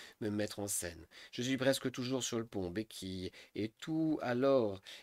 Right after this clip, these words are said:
qu'il vous laisse vous morfondre dans la cale, où personne ne peut vous voir. Nul voudrait d'ailleurs.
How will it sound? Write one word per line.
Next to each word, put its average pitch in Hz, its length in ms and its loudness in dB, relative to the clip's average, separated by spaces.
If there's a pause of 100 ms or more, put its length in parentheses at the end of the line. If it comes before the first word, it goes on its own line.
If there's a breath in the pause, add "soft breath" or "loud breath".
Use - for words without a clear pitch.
(100)
qu'il 110 280 -4
vous 101 240 -4
laisse 131 460 2
vous 92 180 -8
morfondre 101 580 -4
dans 82 140 -10
la 82 100 -10 (120)
cale, 170 380 2 (300 loud breath)
où 92 80 -8
personne 151 640 2
ne 113 60 4
peut 123 160 -6
vous 107 180 -6
voir. 85 380 -6 (160)
Nul 92 260 -4
voudrait 82 320 -10
d'ailleurs. 87 400 -8